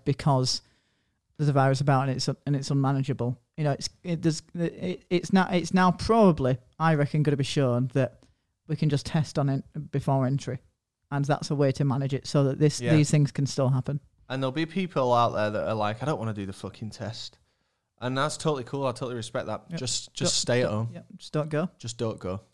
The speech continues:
Speaker 1: I'll do my little
Speaker 2: I don't,
Speaker 1: fake
Speaker 2: I don't,
Speaker 1: pregnancy
Speaker 2: I
Speaker 1: test.
Speaker 2: don't understand the argument that, that those people have. I get that, like, you know, it's a, oh, it might be, like, uncomfortable for you. It might be, this isn't if you're exempt or anything. Like, we're talking if you just don't wanna do the test or don't wanna
Speaker 1: Yeah,
Speaker 2: get the
Speaker 1: yeah.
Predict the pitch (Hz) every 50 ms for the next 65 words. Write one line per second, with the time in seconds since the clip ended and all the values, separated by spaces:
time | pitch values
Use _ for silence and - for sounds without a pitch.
0 | _ 160 170 180 170 175 170 170 170 165 165 - 170 165 156 160 - - _ _
1 | _ _ _ _ _ _ - 131 147 156 180 170 185 180 170 143 156 170 175 175
2 | 185 180 180 - 190 - - 156 170 160 143 139 123 120 - - 131 127 120 110
3 | 110 113 117 123 117 127 117 113 110 - - _ _ _ _ _ _ - 113 -
4 | - _ _ _ - - 90 107 110 101 - - 113 101 - 95 98 95 98 -
5 | - _ _ _ _ _ _ _ _ _ _ _ _ _ _ _ _ _ _ _
6 | _ _ _ _ - 107 113 117 143 151 - - 131 127 - 110 120 117 117 117
7 | 117 - - - _ _ _ 123 120 113 113 113 - - - 113 110 110 110 110
8 | - - _ - _ _ _ _ _ _ _ 110 113 113 104 92 120 - 120 117
9 | 107 95 113 113 107 101 101 104 104 - - _ 127 113 - - 117 113 113 110
10 | 101 101 98 - - 104 98 95 92 92 95 - _ 113 107 90 107 110 98 -
11 | - 107 104 101 - - _ 180 185 - 240 202 156 165 - - 147 127 117 113
12 | 113 117 123 120 110 - - 113 104 98 95 95 - 95 95 98 95 92 95 117
13 | 113 135 123 120 - 117 117 113 - 113 104 110 107 - 117 110 107 82 101 107
14 | 101 98 101 98 98 90 - 104 92 - 117 - 107 107 101 104 104 101 73 98
15 | 104 101 147 131 - 101